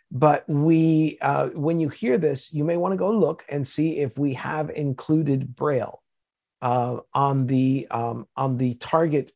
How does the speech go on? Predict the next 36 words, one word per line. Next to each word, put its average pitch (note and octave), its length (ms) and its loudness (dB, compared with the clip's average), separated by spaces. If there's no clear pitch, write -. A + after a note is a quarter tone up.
or, C3 200 4
or C3+ 180 2
from F#3 400 0
the C#3 100 0
target B2+ 460 0
machine B2+ 540 -4
to - 120 -2
the B2 120 -2
controller D3 580 0
machine, B2 560 -4
uh, - 200 -2
because F3+ 500 2
we F3+ 160 4
want D3 320 2
to D3 80 -2
be C3+ 240 0
fully C3+ 380 0
inclusive. B2 560 -2
We C3+ 240 -4
do D#3+ 380 0
have C3+ 440 -4
our C3+ 440 2
blind C#3+ 480 2
deaf C3 380 -2
controllers C3+ 680 2
in C#3 220 0
mind, G#2+ 400 -4
and C#3+ 400 0
that C#3+ 260 0
will E3+ 200 6
be E3 160 2
something D3 440 -2
that C3 200 0
in C#3 320 -4
the C#3 80 -2
next, C3+ 420 -6